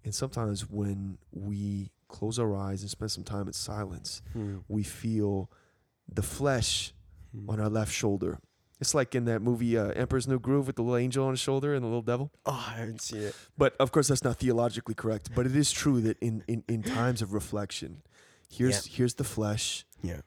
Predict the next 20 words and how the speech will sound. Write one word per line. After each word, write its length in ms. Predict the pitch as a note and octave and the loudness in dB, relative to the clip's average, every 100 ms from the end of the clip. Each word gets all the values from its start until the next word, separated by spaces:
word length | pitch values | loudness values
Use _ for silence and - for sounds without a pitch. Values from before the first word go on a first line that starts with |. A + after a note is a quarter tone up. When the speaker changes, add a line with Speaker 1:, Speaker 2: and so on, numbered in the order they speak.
| - | -12
Speaker 1:
Here's 300 | - G#2 G#2 | -2 0 2
all 260 | G#2 G#2+ | 2 4
my 160 | G#2+ G#2+ | 2 0
little 180 | G#2 G#2 | 0 -2
selfish 380 | - G2+ G2+ - | -2 -4 -6 -4
desires. 480 | A2 G2+ G2 F#2+ - - - _ | -4 -2 -4 -6 -8 -14 -20 _
And 160 | A2+ A2 | -2 2
then 100 | A2 | 0
here's 280 | - D#3 D#3 | 0 0 2
the 60 | |
Spirit 300 | D3+ - C#3 | 0 0 0
of 140 | B2+ - | -2 -2
God. 380 | G#2 F#2 E2 - | -2 -2 -6 -8
Speaker 2:
Hmm. 380 | A2+ G#2+ G2+ F#2 E2 - | -6 -6 -8 -10 -12 -2
Yeah. 240 | G#2 G2 - _ | 2 2 0 _
Speaker 1:
And 160 | - G#2+ | -4 0
in 120 | G#2+ | 0
times 320 | G#2 B2+ C#3 | 0 -2 0
of 80 | A#2 | 0
silence, 760 | - A#2+ C3 A#2+ G2+ G2 - | 0 0 2 0 0 -2 -4